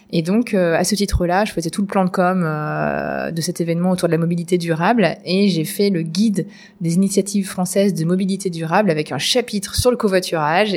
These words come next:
et j'ai contacté tous les sites de covoiturage et avec Frédéric Mazzella, on, on s'est bien entendu, on est resté en contact. Je lui donnais des petits conseils de com, euh, euh, quand je voyais passer des, des opportunités pour lui. Et puis, euh, bah, fin deux mille huit, il m'a proposé, euh, de rejoindre l'aventure et donc, bah,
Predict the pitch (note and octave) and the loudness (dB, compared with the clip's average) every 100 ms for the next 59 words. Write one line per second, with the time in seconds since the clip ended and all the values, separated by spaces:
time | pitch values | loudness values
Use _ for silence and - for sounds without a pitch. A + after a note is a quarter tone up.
0 | - F3+ E3+ F3+ F3 D#3 D#3 D#3 A#3 G#3+ | -2 -2 -2 -4 -4 -2 -4 -2 0 0
1 | G#3 F#3 F#3 F3 D#3+ - D#3 D#3+ G3+ G3 | -2 -4 -4 -4 -6 -6 -6 -2 0 -2
2 | E3 D#3+ D#3+ - E3+ E3+ F3 D#3+ D#3+ F3 | -6 -8 -10 -8 -4 -2 -4 -6 0 0
3 | F#3 E3+ D3+ D3 - F3 E3+ F3 E3+ E3+ | 2 0 -6 -8 -4 -4 -2 -2 -2 -2
4 | D#3 G3+ F#3+ D#3+ E3+ G3+ F3+ E3 D#3+ A#3 | 0 2 2 0 0 0 0 -2 0 0
5 | - - - - _ - - E3 F3 F3 | -2 -18 -20 -20 _ -2 0 2 2 0
6 | E3+ F3+ F3+ E3+ F3+ E3 D#3+ F#3 F#3 F3 | -2 -6 -2 0 0 -2 -2 0 2 0
7 | D#3 D3+ D3+ - - _ - E3 E3 F#3 | -2 -6 -10 -16 -20 _ -14 -12 -4 -2
8 | E3 E3+ E3+ E3+ F#3+ F3 D#3+ E3 E3+ E3+ | 0 0 2 2 2 0 -2 -2 -2 -2
9 | E3+ F#3 F#3 F3+ D#3+ D#3+ C4 - - - | -2 0 0 0 0 2 -2 -4 -14 -20
10 | - F3+ D#3+ - F#3 A3 E3 D3+ D3+ D3 | -6 -4 -4 -4 -2 0 2 0 2 2
11 | C#3 C#3+ - F#3+ F#3 E3 F#3 G3+ E3 D#3 | 2 0 0 2 2 2 0 0 -4 -2
12 | F3+ E3+ D#3+ E3 F3+ F3 D#3 D#3 D3+ D#3 | -4 -4 -4 -2 -2 -4 -6 -8 -8 -4
13 | F3+ G3 G3 G3+ F3+ E3+ D#3 - E3 G3+ | 0 0 2 2 2 0 -6 -4 -2 -2
14 | E3+ D3+ F3+ E3+ D3 D3 D3+ | -2 -4 -4 -2 -2 -2 -6